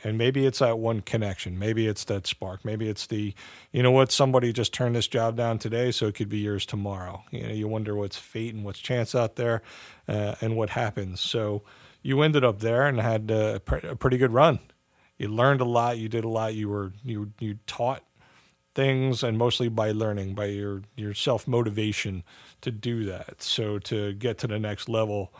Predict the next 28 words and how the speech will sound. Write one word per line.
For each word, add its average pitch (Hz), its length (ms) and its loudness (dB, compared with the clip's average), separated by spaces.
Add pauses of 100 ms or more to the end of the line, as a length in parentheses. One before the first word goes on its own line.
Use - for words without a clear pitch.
(380)
obviously 139 500 4
you're 110 120 0
applying 104 460 0
many, 120 160 2
many 107 220 0
of 98 40 -4
the 95 60 -4
things 95 340 -8
that, 104 300 -4
that 107 180 -2
have 104 300 -6 (560)
gone 135 220 8
on 131 180 8
in 123 120 4
your 120 180 4
head, 120 240 4
in 117 120 2
your 113 120 2
life, 107 600 0
you 123 120 -4
know, 113 100 2
ever 113 180 0
since 110 280 -2
you 110 100 0
were 104 100 0
young. 98 280 -6 (500)
And 104 260 -2
that 101 320 -4